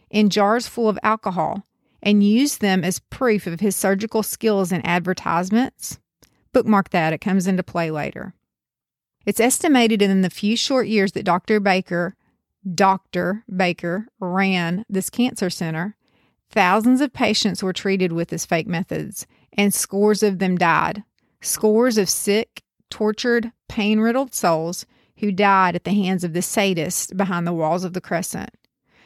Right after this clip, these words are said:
He even had a morgue in which he autopsied patients. So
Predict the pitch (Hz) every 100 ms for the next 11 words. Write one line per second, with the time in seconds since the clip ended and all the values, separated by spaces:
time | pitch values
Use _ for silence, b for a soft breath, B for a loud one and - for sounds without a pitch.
0 | b b 226 226 226 262 262 254 269 302
1 | 240 170 165 208 - _ _ - 208 202
2 | 202 - 226 - 196 - 202 196 - 208
3 | 202 269 277 - 175 - - - - -
4 | - 208